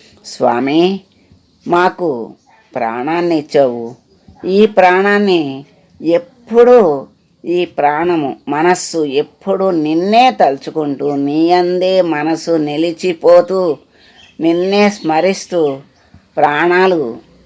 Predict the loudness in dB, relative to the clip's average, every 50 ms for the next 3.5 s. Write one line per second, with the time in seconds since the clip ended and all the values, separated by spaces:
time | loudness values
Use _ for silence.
0 | _ _ -6 -4 -2 -2 0 0 2 4 4 4 4 4 2 -2 -6 -14 _ -20
1 | -20 -14 -8 -6 -4 -2 0 0 2 2 2 2 2 2 2 2 0 -2 -4 -6
2 | -6 -6 -6 -8 -10 -12 -18 -20 -20 -20 -20 -14 -6 -2 0 0 2 2 0 0
3 | 0 -2 -2 -2 -2 -4 -4 -4 -4 -6